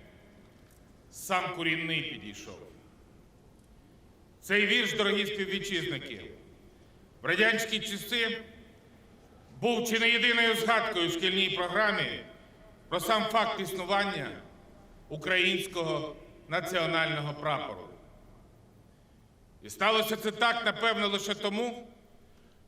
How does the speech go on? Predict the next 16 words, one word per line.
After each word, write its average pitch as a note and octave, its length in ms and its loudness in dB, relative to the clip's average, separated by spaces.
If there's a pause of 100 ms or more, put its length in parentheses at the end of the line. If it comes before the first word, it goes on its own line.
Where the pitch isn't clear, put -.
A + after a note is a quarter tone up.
що - 120 -16
цей G#3 380 0
твір G#3+ 400 0 (680)
Володимир G3+ 520 2
Сосюра G#3 500 0
формально G#3 680 0 (800)
присвятив G3+ 600 0 (360)
героїзації F#3+ 760 2
комсомольців. F3 720 -6 (1400)
В A#2 100 -6
умовах G#3+ 320 2
тотальної G#3+ 500 2
цензури G#3 580 2
висловити E3 600 0
свою F3 280 -4
думку G#3+ 460 0